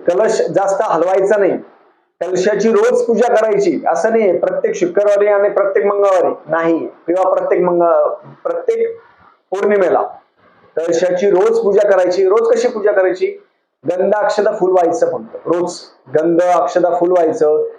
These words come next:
दिवा ओळायचा, धूप ओळायचं रोज. जर तुम्ही कलश मांडला असेल तर तुम्हाला नारायणाची, भगवान नारायण आणि लक्ष्मी दोघांची सेवा करायची. काय करायची? रोज व्यंकटेश स्तोत्र वाचायचं,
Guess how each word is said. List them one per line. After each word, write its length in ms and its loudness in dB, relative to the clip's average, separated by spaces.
दिवा 360 2
ओळायचा, 840 2
धूप 260 -2
ओळायचं 520 2
रोज. 400 -2
जर 260 0
तुम्ही 200 0
कलश 320 2
मांडला 280 0
असेल 280 0
तर 100 0
तुम्हाला 380 0
नारायणाची, 800 0
भगवान 320 0
नारायण 480 0
आणि 160 0
लक्ष्मी 360 0
दोघांची 600 0
सेवा 320 0
करायची. 300 0
काय 220 -2
करायची? 560 0
रोज 320 2
व्यंकटेश 460 2
स्तोत्र 280 2
वाचायचं, 500 0